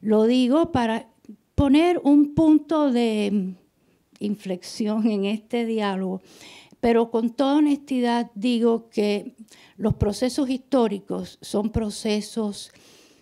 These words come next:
mm, que nunca, realmente nunca paran. O sea, los, la utopía, como cualquier proceso histórico,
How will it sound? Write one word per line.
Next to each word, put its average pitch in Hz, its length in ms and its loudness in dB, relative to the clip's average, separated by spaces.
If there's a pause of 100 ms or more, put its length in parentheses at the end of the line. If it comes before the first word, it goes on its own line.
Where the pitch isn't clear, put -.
(180)
mm, 202 240 0
que 196 640 -2 (100)
nunca, 247 580 2
realmente 226 520 -2
nunca 190 360 -4
paran. 135 540 -8 (560)
O - 60 -20
sea, 196 260 0
los, 202 800 -2
la 208 160 0
utopía, 262 500 -4
como 208 260 -4
cualquier 190 440 -4
proceso 233 480 -6
histórico, 226 680 -2